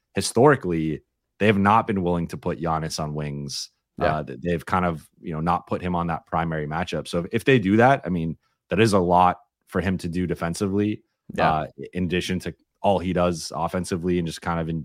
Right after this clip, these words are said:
Speaker 1: in general. So we'll see if they approach that differently, but I, I think they, they do, like, they need, they're a team that needs to make a trade and needs to upgrade their perimeter defense and,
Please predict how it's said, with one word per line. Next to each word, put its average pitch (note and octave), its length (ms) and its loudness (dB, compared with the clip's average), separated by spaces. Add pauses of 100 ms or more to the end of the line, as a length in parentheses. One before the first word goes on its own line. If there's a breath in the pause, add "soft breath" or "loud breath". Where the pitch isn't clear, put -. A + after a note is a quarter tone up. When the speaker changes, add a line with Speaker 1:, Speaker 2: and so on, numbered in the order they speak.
Speaker 1:
in F2 100 -6
general. F#2 440 0
So E2 360 -2 (580)
we'll A2 80 2
see D#3+ 120 4
if A2+ 60 4
they B2+ 100 6
approach G#2+ 280 2
that F#2+ 140 2
differently, E2 360 -2
but D2+ 280 -2
I, D#2 200 -4
I F2 60 -4
think E2 200 -6 (460)
they, E2 180 -4
they G2 200 4
do, G#2 340 6
like, G2 180 2 (340)
they B2+ 200 6
need, A2 500 4 (360)
they're C#3 160 8
a B2 40 4
team A#2+ 220 2
that G#2 120 4
needs F#2+ 220 -4
to - 60 -6
make F2 180 -4
a E2+ 40 -8
trade D#2+ 580 -4
and E2 180 -6
needs E2+ 220 -6
to E2 160 -4
upgrade D2 580 -4 (560)
their D#2 300 -2
perimeter D2+ 360 -6
defense C#2 520 -10
and, C2+ 240 -10